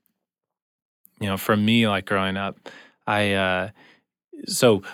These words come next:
my mother is African American. My, my father is half African American, half, uh, white,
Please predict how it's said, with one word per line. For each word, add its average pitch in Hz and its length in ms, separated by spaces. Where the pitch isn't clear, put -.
my 117 180
mother 127 320
is 120 140
African 117 280
American. 104 440
My, 95 300
my 95 340
father 110 480
is 95 420
half 123 260
African 104 300
American, 92 300
half, - 720
uh, 92 640
white, 95 500